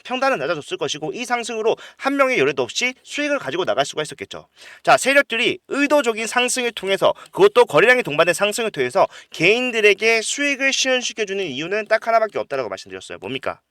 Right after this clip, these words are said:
자, 본인들이 이 구간까지도, 자, 매집을 위한 구간으로 이용을 했다라면은 거기서 나올 수 있는 게 바로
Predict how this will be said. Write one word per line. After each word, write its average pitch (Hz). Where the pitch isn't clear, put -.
자, 92
본인들이 135
이 190
구간까지도, 135
자, 98
매집을 131
위한 127
구간으로 104
이용을 139
했다라면은 202
거기서 226
나올 117
수 -
있는 110
게 127
바로 135